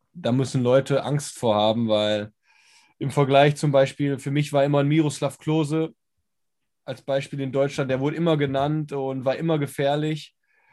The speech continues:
Dann für mich, äh, ähnlich wie Mike das sieht, fehlte einfach die Durchschlagskraft und ich glaube, da kommt auch absolut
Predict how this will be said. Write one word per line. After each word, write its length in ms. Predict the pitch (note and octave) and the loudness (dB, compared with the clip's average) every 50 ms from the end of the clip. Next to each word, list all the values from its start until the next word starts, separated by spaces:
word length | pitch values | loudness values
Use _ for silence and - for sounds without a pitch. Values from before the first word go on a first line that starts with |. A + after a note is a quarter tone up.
| _ _ _ _ - - | _ _ _ _ -12 -8
Dann 120 | - B2+ A#2 | -6 -4 -2
für 120 | C3 C#3+ | 0 0
mich, 280 | D3 D#3 D#3 - - - | 2 2 0 0 -2 -2
äh, 560 | D3+ C#3 C#3 C3+ C3+ C3+ C3 C3 C3 C3+ - - - - - - | 0 2 2 2 2 2 0 -2 -4 -6 -8 -10 -12 -16 -16 -12
ähnlich 340 | - C#3+ C#3+ C#3+ D3 C#3+ - | -8 -4 -2 0 0 0 0
wie 100 | C#3+ C3+ | -2 -2
Mike 300 | B2+ B2+ B2 C3 C#3 C#3 | 0 2 2 2 2 2
das 200 | C#3+ C#3 B2+ A#2+ | 0 -4 -4 -4
sieht, 340 | - B2 B2 B2+ A#2+ - - _ _ _ _ _ _ _ | -4 -4 -4 -4 -6 -8 -14 _ _ _ _ _ _ _
fehlte 340 | - - - C3+ C3 C3 A#2+ | -8 -2 -2 0 2 2 2
einfach 280 | A#2+ C3 B2 C#3 B2 A#2 | 2 2 0 -2 -2 -2
die 160 | - B2+ A#2+ | -2 -2 0
Durchschlagskraft 760 | B2+ C3+ D3 D3 - D#3 C#3 C3+ - - - D3+ D3 D3 - | 2 2 2 2 2 0 0 0 -2 -2 -2 0 0 0 -2
und 80 | C#3+ C3 | -6 -6
ich 100 | A2+ - | -6 -4
glaube, 300 | - C3 A#2+ C3+ C3+ C#3+ | 0 2 4 4 4 4
da 100 | C3+ B2+ | 2 2
kommt 220 | - - C#3 C#3 | 0 -2 -4 -4
auch 380 | - C3 C3 C3 B2 - - - _ _ | -2 -2 -2 -2 -4 -6 -12 -20 _ _
absolut 640 | - C3+ C3 - - - C#3+ C#3 C#3+ C#3 C#3 - - | -6 -6 -6 -6 -6 -4 0 2 2 2 0 -2 -8